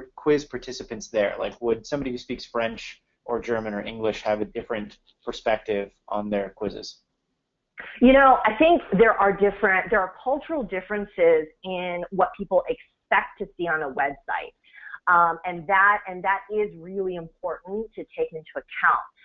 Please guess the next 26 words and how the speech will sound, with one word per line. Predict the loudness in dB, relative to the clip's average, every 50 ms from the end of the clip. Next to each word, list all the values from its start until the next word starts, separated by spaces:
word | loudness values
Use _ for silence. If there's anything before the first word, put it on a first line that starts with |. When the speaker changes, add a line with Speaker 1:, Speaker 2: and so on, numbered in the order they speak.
| -20 -20 -20 -20 -4 2
Speaker 2:
Um, | 4 4 4 4 2 0 -4 -10 -14 -18 _ -20 -20 _ _ _ _ -20 -8 _
so, | 4 8 8 8 8 8 4 2 2 4
um, | 4 6 4 2 -2 -6 -10 -14 -18 _ _ 0
for | 0 2 2
example, | 0 -4 -8 -12 -14 -10 -10 -10 -10 -8 -6
like, | -4 -4 -4 -2 -4
what | -4 -2 0
I | 2 2 2 0
notice | 0 -2 -2 -2 -2 -4 -6 -8 -10 -12
is | -14 -12 -8 -8
that | -8 -8 -8 -10 -10 -10 -4 -4
Chinese, | -4 -2 -2 2 4 6 8 8 8 6 4 0 -4 -6 -6
I'm | -8 -8
Chinese, | -8 -8 -8 -8 -6 -6 -8 -8 -8 -10 -12 _ -20 -20 -20 -20 -20 -2 _
um, | 4 6 6 6 6 2 -2 -8
I | -12
can't | -10 -12 -10 -4 -2
read | -2 -2
or | 0 2
write | 2 2 2 0
Chinese, | -6 -12 -12 -12 -12 -14 -14 -12 -8
but | -6
I, | -4 -6 -6 -8 _ _ _
I | -16 -16 -4
speak | -2 -2 -2 -2
Chinese, | -6 -8 -8 -8 -8 -8 -8